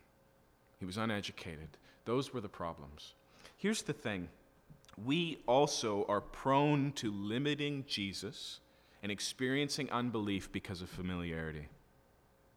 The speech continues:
Maybe you grew up in the Catholic Church. Maybe you just got so used to seeing that emaciated Jesus hanging on a cross.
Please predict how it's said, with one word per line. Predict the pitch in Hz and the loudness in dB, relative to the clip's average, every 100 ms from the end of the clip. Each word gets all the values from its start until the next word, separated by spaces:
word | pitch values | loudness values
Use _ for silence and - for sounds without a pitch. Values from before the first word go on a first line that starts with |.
| _ _ - - _ - - - - | _ _ -20 -20 _ -20 -20 -10 0
Maybe | 113 | 4
you | 123 | 6
grew | 120 117 | 6 6
up | 117 | 6
in | 123 | 4
the | 107 | 0
Catholic | - 110 - 101 | 2 2 0 -6
Church. | - 113 - - - - - - - - - - _ - | -4 -4 -4 -12 -14 -20 -20 -20 -20 -20 -20 -20 _ -2
Maybe | 117 120 | 2 6
you | 120 117 | 6 4
just | 110 - | 2 0
got | 110 - | 0 0
so | - 123 123 131 | 0 4 4 4
used | 120 120 113 - | 4 2 2 -2
to | 101 | -4
seeing | - 120 110 107 101 | -2 0 2 2 0
that | 92 90 | 0 0
emaciated | 92 101 117 117 - 117 110 104 | 0 0 0 0 0 0 0 -2
Jesus | 95 101 87 82 - | -4 -6 -6 -8 -8
hanging | 98 98 101 95 | -6 -4 -4 -6
on | 90 | -8
a | |
cross. | 85 - 76 67 - | -10 -12 -14 -14 -16